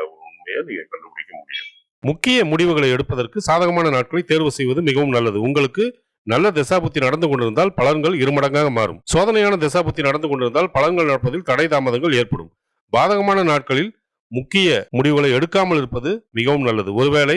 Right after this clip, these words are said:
உங்களுக்கு நல்ல தசாபுத்தி நடந்து கொண்டிருந்தால் இந்த நாட்களை பற்றின கவலைக்கு அவசியமே இல்லை.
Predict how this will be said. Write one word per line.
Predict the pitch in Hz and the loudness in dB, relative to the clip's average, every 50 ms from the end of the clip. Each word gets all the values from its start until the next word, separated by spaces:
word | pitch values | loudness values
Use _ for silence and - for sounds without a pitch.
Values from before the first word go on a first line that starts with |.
| 202 | -2
உங்களுக்கு | 175 139 135 127 135 127 123 123 | -4 -4 -2 -2 -2 -2 -2 -2
நல்ல | 117 120 143 165 | 0 0 0 0
தசாபுத்தி | 156 139 131 120 151 156 147 127 - 139 | 0 0 -2 0 0 -2 -2 -2 -4 -2
நடந்து | 120 117 120 135 147 147 | -2 0 0 0 -2 -2
கொண்டிருந்தால் | 127 123 117 110 107 110 165 175 156 | -4 -2 -2 -2 0 0 0 0 0
இந்த | 135 127 113 | 0 0 0
நாட்களை | 113 123 143 - - 147 135 | 0 0 -2 0 -2 -4 -2
பற்றின | - 123 110 117 123 160 185 | -4 -8 -8 -4 -4 -4 -2
கவலைக்கு | - 123 117 120 120 117 - 160 151 | 0 0 2 2 0 0 0 0 2
அவசியமே | 120 123 120 - 143 135 127 127 110 | 2 2 0 0 -2 0 2 2 0
இல்லை. | 92 90 82 | 0 -2 -6